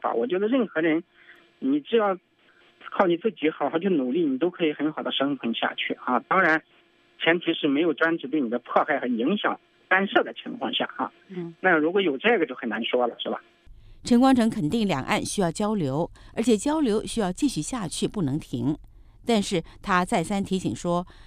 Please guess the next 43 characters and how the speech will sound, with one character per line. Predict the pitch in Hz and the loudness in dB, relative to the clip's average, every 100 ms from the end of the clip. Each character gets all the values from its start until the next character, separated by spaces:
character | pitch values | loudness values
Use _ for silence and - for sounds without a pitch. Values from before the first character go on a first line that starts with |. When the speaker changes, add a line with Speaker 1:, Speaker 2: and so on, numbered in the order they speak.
| - | -6
Speaker 2:
台 | 240 | 0
湾 | 277 311 | 4 4
和 | 302 208 | 2 -2
中 | 208 294 | 2 4
共 | 294 | 4
的 | 214 | 0
交 | 196 294 | -2 -2
往 | 294 180 110 - - | 0 0 -2 -6 -12
不 | 339 320 | -2 -2
等 | 196 120 | 0 -2
同 | - - 127 - | -4 -6 -4 -4
和 | - 156 | -4 -2
中 | 240 | 0
国 | 208 147 | 0 0
大 | 220 185 | -2 -4
陆 | 165 | -6
的 | - | -6
交 | 165 160 | -6 -6
往， | 139 78 - - - - | -8 -10 -14 -20 -20 -4
更 | 320 254 | 2 4
不 | 214 202 | 4 0
等 | 135 120 | 0 -4
同 | 160 196 | -2 -2
于 | 196 147 190 - - | 0 0 -2 -6 0
跟 | 196 | 0
中 | 190 262 | 4 2
国 | 190 220 | 2 0
大 | 240 | -2
陆 | 214 156 | 0 0
人 | 143 | 0
民 | 233 160 | 0 0
的 | 156 | -2
交 | 165 143 | -4 -6
往， | 143 - - - - | -8 -10 -14 -20 -8
这 | - 233 | 0 2
种 | 123 | 2
区 | - 226 | 0 -2
分 | 220 233 233 - - | 0 2 0 -4 -4
绝 | 160 202 | 0 2
对 | 330 247 | 2 0
不 | - | 0
能 | 156 151 | 0 0
混 | - | -2